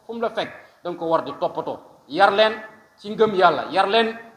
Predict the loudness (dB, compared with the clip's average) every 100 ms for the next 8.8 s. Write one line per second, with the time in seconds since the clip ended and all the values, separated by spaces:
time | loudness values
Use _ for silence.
0 | -16 -8 -4 -2 -4 0 0 2 0 -2
1 | -4 -2 2 2 2 2 0 0 2 2
2 | 0 0 0 0 2 0 0 -6 -14 -18
3 | -12 -6 -2 -2 -4 -6 -6 -6 -6 -8
4 | -10 -14 _ _ -8 -6 -4 -4 -4 -2
5 | -2 6 8 8 4 -2 2 2 2 0
6 | 0 0 -4 -2 -2 -2 -2 2 2 2
7 | 2 2 2 -2 -4 -10 -20 _ -10 -2
8 | 0 0 0 2 8 8 6